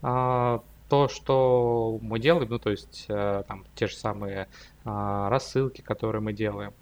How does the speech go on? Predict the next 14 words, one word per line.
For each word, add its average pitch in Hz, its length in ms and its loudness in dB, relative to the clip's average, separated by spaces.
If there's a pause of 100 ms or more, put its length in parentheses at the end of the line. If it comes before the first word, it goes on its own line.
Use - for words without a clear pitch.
(120)
то, 107 100 -12
что - 180 -16
мы 110 360 -8
отдаем, 104 880 -8
э, 98 40 -18 (180)
книжки 104 840 -4
заранее 107 360 -2
на 104 60 -10
прочтение, 117 360 -6
скорее 113 240 0
вот 110 100 -8
такие 113 360 -2
элементы, 104 600 -4 (480)
а, 107 340 -4